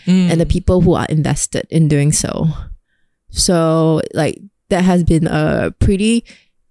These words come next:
Speaker 2: interesting, like, I would say, like, realization.
Speaker 1: Yeah.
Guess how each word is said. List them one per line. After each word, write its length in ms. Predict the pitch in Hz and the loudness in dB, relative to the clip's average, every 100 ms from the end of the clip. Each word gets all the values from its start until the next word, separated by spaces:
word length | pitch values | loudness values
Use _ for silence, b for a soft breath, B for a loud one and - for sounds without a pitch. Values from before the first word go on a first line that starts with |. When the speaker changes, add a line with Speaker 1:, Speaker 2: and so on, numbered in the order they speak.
| _ _ _ | _ _ _
Speaker 2:
interesting, 760 | 214 208 196 226 214 - 214 196 | 0 2 2 2 0 0 0 0
like, 240 | 117 - _ _ - - | -2 -6 _ _ -8 -4
I 80 | 202 | 0
would 100 | 220 | 0
say, 120 | 311 | 0
like, 160 | 392 - | 0 -2
realization. 920 | 170 165 165 170 160 175 - 240 277 - - | -2 0 0 -2 -4 -4 -2 -2 -2 -4 -4
Speaker 1:
Yeah. 180 | 151 | -4